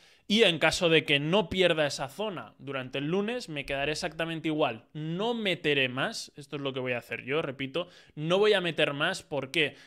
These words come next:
Porque todo dependerá de el movimiento al alza, cómo, de qué fuerza demuestre, cómo sea,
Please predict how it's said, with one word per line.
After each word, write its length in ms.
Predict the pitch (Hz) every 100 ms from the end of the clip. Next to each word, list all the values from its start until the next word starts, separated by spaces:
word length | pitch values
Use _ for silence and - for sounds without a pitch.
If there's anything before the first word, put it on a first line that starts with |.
| _
Porque 320 | _ 156 - 151
todo 380 | - 220 220
dependerá 640 | 202 - 180 160 151 156 180
de 340 | 147 160 196 - - - _ _ _ _ _
el 140 | 160 156
movimiento 560 | 151 147 156 170 180
al 100 | 175
alza, 680 | 170 170 165 185 175 180 - _ _ _
cómo, 600 | 208 190 143 110 - _ _
de 480 | 147 143 139 151 -
qué 140 | - 214
fuerza 580 | - 190 208 190 - 131
demuestre, 680 | 131 139 139 127 - 127 -
cómo 320 | 208 196 160
sea, 420 | - 175 135 95